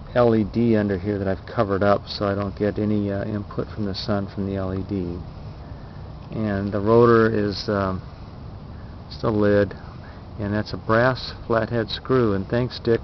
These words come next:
for the recommendation of using brass. That made all the difference on the bearing surface there,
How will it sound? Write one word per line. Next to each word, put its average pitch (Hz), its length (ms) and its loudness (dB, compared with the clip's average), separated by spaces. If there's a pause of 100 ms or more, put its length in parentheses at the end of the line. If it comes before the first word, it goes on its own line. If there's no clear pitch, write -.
for 110 80 -2
the 104 100 2
recommendation 104 720 -2
of 101 60 -4
using 101 340 -2
brass. 98 540 0
That 107 120 -2
made 104 200 -2
all 107 180 2
the 107 80 0
difference 98 460 -4
on 95 160 -2
the 90 60 -4
bearing 101 360 -2
surface - 540 -6
there, 101 200 -6